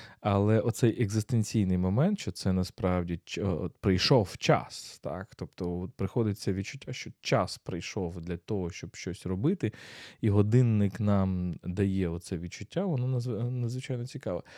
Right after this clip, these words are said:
Або якщо повернутися до оцього образу, який ти згадала, справді оцього покаяння, ну, це насправді надзвичайно цікаво,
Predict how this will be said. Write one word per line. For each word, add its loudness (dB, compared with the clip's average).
Або 4
якщо 4
повернутися 2
до 4
оцього 4
образу, 2
який 0
ти -2
згадала, 0
справді -2
оцього -2
покаяння, 4
ну, 0
це -6
насправді 0
надзвичайно 0
цікаво, -12